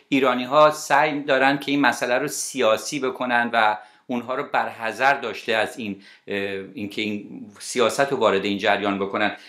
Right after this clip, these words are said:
ولی آقای دادرس، آیا واقعاً ایران در این ایامی که هنوز این مسئله برجام مطرحه، هنوز، اه، پاسخ قطعی به آژانس ندادن به اون سوالاتی که بوده، هنوز آژانس اعلام نکرده که اینها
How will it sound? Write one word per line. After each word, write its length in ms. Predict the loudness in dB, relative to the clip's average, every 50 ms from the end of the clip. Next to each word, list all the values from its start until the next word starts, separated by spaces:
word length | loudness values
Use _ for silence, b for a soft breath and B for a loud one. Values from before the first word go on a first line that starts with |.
| B B
ولی 180 | 0 2 2 2
آقای 420 | 2 2 2 2 2 2 2 0
دادرس، 560 | 0 2 2 2 4 4 2 2 0 -2 b b b b b
آیا 200 | 0 0 0 0
واقعاً 440 | 4 6 6 6 6 4 0 -2 -2
ایران 520 | -4 -2 2 4 4 4 2 0 -4 -4 -8 -8 -8 -6 -6 -6 -2 2
در 200 | 4 4 4 4
این 180 | 0 -4 -4 -2 -2 -2
ایامی 360 | 0 0 0 -2 -2 -2 -2 -4
که 200 | -2 -2 -2 -2
هنوز 400 | -2 -4 -4 -4 -4 -4 -4 -4
این 180 | -6 -6 -6 -6
مسئله 380 | -8 -6 -4 -4 -4 -2 -2 0
برجام 540 | 4 4 4 4 4 2 0 0 0 2
مطرحه، 400 | 2 0 -2 -2 0 0 0 0
هنوز، 500 | 0 -2 -2 -4 -4 -4 -6 -8 -10 -14 b b b b b b
اه، 320 | -2 0 0 0 -2 -4
پاسخ 560 | -8 -12 _ -6 -4 -4 -4 -4 -6 -6 -4 -4 -4 -4 -6 -8 -4
قطعی 340 | -2 -2 -2 -2 -4 -8 -2
به 80 | 0 2
آژانس 440 | 2 2 2 0 -2 -2 -2 -2 -2
ندادن 560 | 0 2 2 2 2 2 2 2 2 2 0
به 60 | -2
اون 160 | -6 -6 -6
سوالاتی 460 | -6 -2 0 0 2 0 -2 -4 -6 -8
که 100 | -8 -8
بوده، 460 | -8 -8 -8 -4 -2 0 -2 -2 -2 B B B B B B
هنوز 340 | -2 0 2 2 2 0 0
آژانس 500 | 0 -2 0 2 2 2 2 2 0 0
اعلام 360 | 0 2 2 2 2 2 2
نکرده 420 | 0 -2 0 0 0 0 0 -2 -6
که 140 | -4 -4
اینها 460 | -4 -4 -4 -2 0 0 0 0 -2